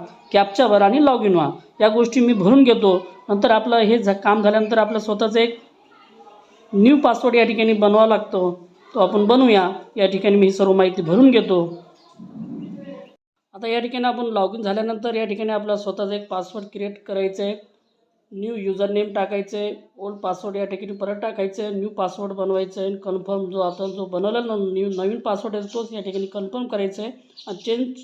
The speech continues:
पासवर्डला या ठिकाणी क्लिक करायचं आहे. या ठिकाणी सर्व मी या ठिकाणी टा-, टाकून घेतो. न्यू युजर नेम तुम्ही काही टो-, टाकू शकता. मी या ठिकाणी माझ्या गावाचं नाव आणि अंक टाकणार आहे आणि क्लिक करा.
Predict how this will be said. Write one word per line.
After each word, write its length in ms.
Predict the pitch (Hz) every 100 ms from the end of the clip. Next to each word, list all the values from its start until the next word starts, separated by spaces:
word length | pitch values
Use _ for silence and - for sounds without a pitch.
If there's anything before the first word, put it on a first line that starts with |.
| _ _
पासवर्डला 400 | 185 180 202 190
या 140 | 180 170
ठिकाणी 260 | 170 190
क्लिक 300 | - 285 -
करायचं 300 | 190 175 165
आहे. 100 | 147 - _ _ _ _ 233
या 60 |
ठिकाणी 320 | 233 240 240
सर्व 200 | 233 240
मी 200 | 233 233
या 80 | 226
ठिकाणी 240 | 214 220 220
टा-, 440 | 220 214 208 -
टाकून 260 | 202 190 247
घेतो. 420 | 196 175 180 190 _ _ _ -
न्यू 120 | 220
युजर 320 | 247 233 226
नेम 260 | 226 233 233
तुम्ही 260 | - 233 247
काही 160 | 247
टो-, 320 | 269 254 247 226
टाकू 200 | 208 214
शकता. 280 | 190 190
मी 140 | 175 208
या 80 | 214
ठिकाणी 380 | 202 208 214 220 - _ 208
माझ्या 220 | 190 196
गावाचं 380 | 185 185 185 196
नाव 280 | 208 175 151 - _ _
आणि 260 | 196 202 247 - _
अंक 240 | 226 262 254
टाकणार 380 | 214 185 175 151
आहे 120 | 147 - _ _ _ _ _ _ _ _ _ _ _ _ _ _ _ _
आणि 100 | 180
क्लिक 340 | 180 240 247 -
करा. 200 | 185